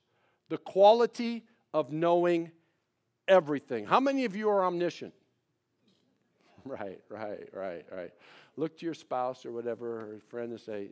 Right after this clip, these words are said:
"That ain't you. That ain't you." <laughs> Anyway, Wayne Grudem says this about God's omniscience. He says, "God is always fully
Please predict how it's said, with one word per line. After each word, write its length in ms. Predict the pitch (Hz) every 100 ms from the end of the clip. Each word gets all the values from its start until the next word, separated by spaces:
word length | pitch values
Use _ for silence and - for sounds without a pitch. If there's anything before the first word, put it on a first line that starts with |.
| 104
"That 140 | 107
ain't 240 | 131 135
you. 220 | 143 127 113 _ _ 110
That 240 | 101 107
ain't 160 | 143 113
you." 100 | 143 - - - - - -
<laughs> 140 | 143 123 - - _ _ _ _ _ _ 156
Anyway, 500 | 143 143 107 107 - _ _ _ _ _ _ _ _ _ _ _ _ _ _ _ _ _ -
Wayne 280 | 180 196
Grudem 440 | 151 202 190 156 131 _ _
says 280 | - 175 156
this 220 | 165 160
about 300 | 160 143 131
God's 260 | 120 139 131
omniscience. 540 | 127 127 135 127 107
He 120 | - 143
says, 280 | - 139
"God 300 | 113 160 180
is 160 | 170 131 -
always 640 | 185 226 240 240 233 - _ -
fully 480 | 202 208 208 208